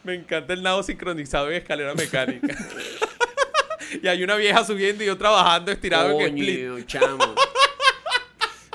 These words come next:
Speaker 2: No, no, o sea, bueno, eh,
Speaker 1: Me encanta.
Speaker 2: es así, pero, pero, bueno,
Speaker 1: Pero
Speaker 2: pero,
Speaker 1: pasa
Speaker 2: pero,
Speaker 1: pena.
Speaker 2: pero en el fondo, si-, siento que en el fondo este meme,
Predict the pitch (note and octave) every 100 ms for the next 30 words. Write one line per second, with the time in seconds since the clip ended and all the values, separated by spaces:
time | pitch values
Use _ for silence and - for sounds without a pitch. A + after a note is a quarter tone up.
0 | - - B2+ B2+ A#2+ A#2 A2 - A#2+ A2+
1 | C3 C3+ A2 G2+ A2+ A2 E3 D3+ E3 C#3+
2 | B2+ C3 D3+ - C#3 B2+ A#2+ A2+ C3+ C3+
3 | - - - G3+ F#3+ D3+ E3+ F3 - D#3
4 | F3 F3 B2 F3 E3+ E3+ E3+ F3 E3+ F#3
5 | G3 G3 - - - - - E4 D#4+ A3+
6 | G#3+ G3+ G3+ G3 D4 G#3 D#3 D3 - A3
7 | A#3+ - C4 C4 - G3+ A3+ A#3 A3+ A#3+
8 | -